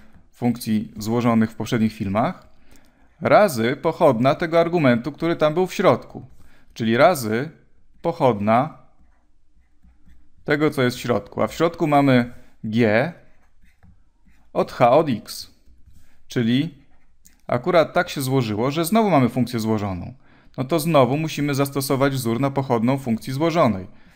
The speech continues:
To, co było tutaj na początku, to ja już przepiszę po prostu, bo tu mamy g od h od x jako argument funkcji f.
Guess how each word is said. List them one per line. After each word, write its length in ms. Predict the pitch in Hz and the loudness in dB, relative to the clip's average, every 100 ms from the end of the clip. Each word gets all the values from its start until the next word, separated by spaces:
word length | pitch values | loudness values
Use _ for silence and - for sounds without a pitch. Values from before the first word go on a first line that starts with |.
| - - | -20 -12
To, 120 | - 160 | -6 -2
co 160 | 156 | -2
było 260 | 135 147 123 | 0 2 0
tutaj 360 | 127 120 107 | -2 -2 -2
na 100 | 104 | -2
początku, 460 | 107 113 120 113 107 | -6 -4 -4 -4 -6
to 100 | 110 | -4
ja 80 | 104 | -4
już 160 | 101 - - - | -6 -12 -20 -20
przepiszę 480 | - 113 113 104 104 | -8 -8 -6 -8 -8
po 100 | 101 | -10
prostu, 420 | - 95 - 127 | -10 -10 -10 -8
bo 120 | 120 | -6
tu 80 | 110 | -2
mamy 240 | 110 104 101 | -2 -2 -2
g 240 | 120 120 | 0 0
od 140 | 107 | -2
h 200 | - 120 | -2 0
od 120 | 104 101 | 0 -4
x 520 | - - - - - - - _ _ - _ _ _ _ - _ _ _ _ - - - - _ _ _ - - - - - - - - - - | -8 -10 -14 -20 -20 -20 -20 _ _ -20 _ _ _ _ -20 _ _ _ _ -20 -20 -20 -20 _ _ _ -20 -20 -20 -20 -20 -20 -20 -20 -12 -8
jako 200 | 107 110 | -4 -2
argument 400 | 110 117 113 104 | -2 0 0 -2
funkcji 400 | - 110 - - | -4 -6 -6 -10
f. 440 | 107 131 - - | -4 -2 -4 -12